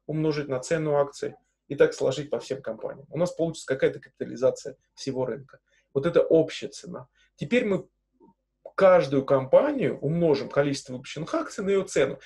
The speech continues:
Как будто мы её выкупили сейчас все акции вот с маркета. Это её текущая, э, рыночная капитализация. Вот если мы поделим одну компанию на общую стоимость всего рынка,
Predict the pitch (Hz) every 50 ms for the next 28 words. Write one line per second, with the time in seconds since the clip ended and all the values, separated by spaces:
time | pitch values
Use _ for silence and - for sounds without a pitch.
0 | - - _ - 214 214 302 302 - 254 202 202 208 202 196 190 180 160 180 214
1 | 208 - 170 - 165 151 147 135 - - 131 - - - - - 151 139 135 110
2 | - - - - - 82 101 - - - 123 113 - - - - _ - _ _
3 | _ _ _ _ _ - - - - - 226 214 202 208 202 208 202 _ _ _
4 | _ _ _ - 180 - - 220 208 - - - 196 165 160 160 - _ _ _
5 | _ _ - 123 131 135 139 165 165 156 143 - - 139 135 - - _ - 135
6 | 131 127 127 - 135 135 - - - _ _ _ _ - _ - 254 262 240 254
7 | 247 262 240 226 220 - - 214 202 214 214 196 165 156 143 143 165 165 180 175
8 | - 175 170 165 - 180 156 135 127 127 127 135 139 - - - 277 311 - -
9 | - 185 - - - 170 151 135 123 107 - - - - 131 131 131 131 131 123
10 | 123 - _ -